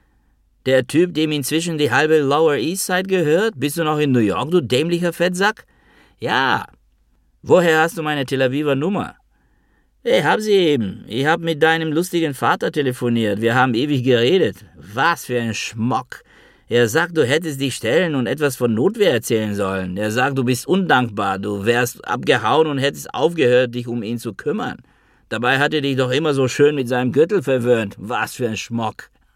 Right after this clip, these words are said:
<laughs> „Was gibt's, Fettsack? Warum rufst du mir an? Brauchst du einen Strohmann für ein dreckiges, geniales neues Business in Israel?“ „Den hab ich schon, danke.“ Avi räusperte sich so dämlich verlegen wie in einem Film.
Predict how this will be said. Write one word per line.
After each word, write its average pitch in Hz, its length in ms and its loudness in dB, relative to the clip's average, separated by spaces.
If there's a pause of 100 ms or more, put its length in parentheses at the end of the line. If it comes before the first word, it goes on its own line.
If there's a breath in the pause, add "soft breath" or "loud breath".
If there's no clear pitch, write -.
<laughs> 202 340 -10 (840)
„Was 123 240 -2
gibt's, 131 220 -4
Fettsack? 104 520 -2
Warum 135 320 2
rufst 135 260 -2
du 113 80 -4
mir 104 240 -4
an? 92 160 -10 (320 soft breath)
Brauchst 123 320 0
du 110 60 0
einen 127 200 0
Strohmann 139 520 0
für 123 160 -2
ein 123 160 0
dreckiges, 127 460 -2
geniales 117 500 0
neues 117 240 0
Business 120 420 0
in 104 120 -8
Israel?“ 170 500 -2 (1040)
„Den 123 120 0
hab 131 200 2
ich 120 100 -2
schon, 120 220 2
danke.“ 120 460 0 (580)
Avi 98 320 -8
räusperte 95 500 -6
sich 95 160 -8
so 101 140 -6
dämlich 95 400 -4
verlegen 92 440 -2
wie 90 100 -2
in 90 80 -2
einem 87 200 -6
Film. - 320 -8